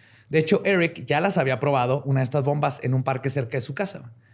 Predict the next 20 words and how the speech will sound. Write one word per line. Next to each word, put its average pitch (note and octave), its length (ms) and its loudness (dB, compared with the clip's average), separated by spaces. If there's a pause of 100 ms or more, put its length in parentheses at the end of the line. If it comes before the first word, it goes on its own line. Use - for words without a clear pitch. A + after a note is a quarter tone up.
(600)
Según F3 340 2
él, G3+ 120 2
la G3 80 0
explosión F3 420 0
podría E3 220 2
matar E3 240 0
a D3+ 40 2
cientos D#3+ 380 -2
de E3+ 80 -2
personas, C#3 540 -2
pero C3+ 140 0
en C#3 40 2
esta C#3 140 0
ocasión F3 480 -2 (160)
nada A2+ 240 -2
más A#2+ 120 0
la A#2+ 120 -2
probó G#2+ 240 -2
contra A2 280 -6
piedras. G#2 380 -8